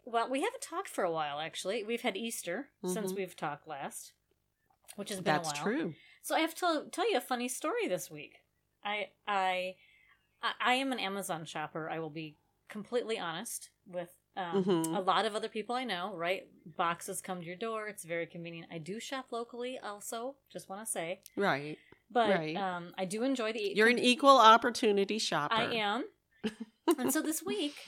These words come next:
Speaker 1: I got, and, you know, Amazon sends things, you know, individually so often. And so
Speaker 2: Right.
Speaker 1: I got a few packages this week, and I opened a couple of them, and I did not recognize what was in them. I hadn't ordered them,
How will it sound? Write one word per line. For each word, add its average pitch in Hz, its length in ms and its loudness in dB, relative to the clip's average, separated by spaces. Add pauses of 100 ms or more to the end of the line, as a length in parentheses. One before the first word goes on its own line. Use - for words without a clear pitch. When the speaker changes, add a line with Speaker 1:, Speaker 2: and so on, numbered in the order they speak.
(120)
Speaker 1:
I 196 140 -2
got, 165 500 -4
and, 254 100 2
you 254 80 4
know, 262 60 0
Amazon 254 560 -2
sends 349 380 -2
things, 165 640 -6 (760)
you 277 160 4
know, 240 60 2
individually 254 600 0
so 170 200 -2
often. 160 400 -6 (200)
And 190 160 -4
so 175 360 0 (320)
Speaker 2:
Right. 170 280 2 (160)
Speaker 1:
I - 60 -12
got 370 100 6
a 370 40 4
few 370 120 -2
packages 214 440 0
this 208 180 -10
week, 185 260 -6
and 165 280 -10 (580)
I 208 120 2
opened 359 420 2
a 196 100 -2
couple 175 400 -4
of 156 140 -6
them, 160 240 -6
and 196 100 -2
I 202 60 0
did 240 160 -4
not 294 240 -2
recognize 196 600 -4
what 196 140 -8
was 208 140 -8
in 302 100 -8 (100)
them. 151 200 -2
I 175 120 0
hadn't 180 300 -2
ordered 254 280 -2
them, 269 340 -4